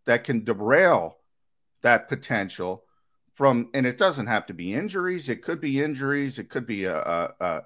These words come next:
a cocktail of things like it was with Wentz. It could be, you know, Raiders fans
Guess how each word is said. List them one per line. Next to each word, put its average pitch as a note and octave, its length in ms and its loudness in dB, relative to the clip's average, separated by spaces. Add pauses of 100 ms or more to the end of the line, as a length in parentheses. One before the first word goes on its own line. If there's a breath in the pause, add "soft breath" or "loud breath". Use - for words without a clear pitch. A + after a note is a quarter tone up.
a - 80 -8
cocktail D3+ 680 -2
of C3+ 140 -10
things C3 320 -4
like A2+ 160 -2
it A2 120 -6
was A#2 300 -4
with G#2 220 -8
Wentz. G#2+ 400 -2
It G2 120 -10
could B2 200 -4
be, G#2 320 -6 (1500)
you F2+ 80 -10
know, E2 100 -2
Raiders C3+ 540 2
fans - 720 -8